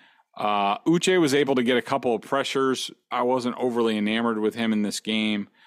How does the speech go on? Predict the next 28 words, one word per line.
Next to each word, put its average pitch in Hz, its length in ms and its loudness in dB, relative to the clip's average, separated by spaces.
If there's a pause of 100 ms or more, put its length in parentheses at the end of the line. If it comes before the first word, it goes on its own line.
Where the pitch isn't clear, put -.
Shaun 170 320 2
Wade, 147 260 4
I 107 80 2
thought, 113 220 -2
had 101 160 -2
a 92 40 -2
really 92 240 0
nice 85 260 -6
game 85 340 -8
at 92 180 -8
cornerback. 107 560 -2
LaBryan 104 500 -2
Ray 113 220 0
popped 110 440 -2
a 110 40 0
little 104 200 0
bit. 107 300 -2 (300)
Jack 120 300 0
Jones 123 400 2
had 117 100 -2
a 110 60 -2
couple 135 260 -2
plays 127 560 0 (320)
where 113 260 2
he 120 160 0
almost 123 440 0
undercut 113 420 0
him 113 200 0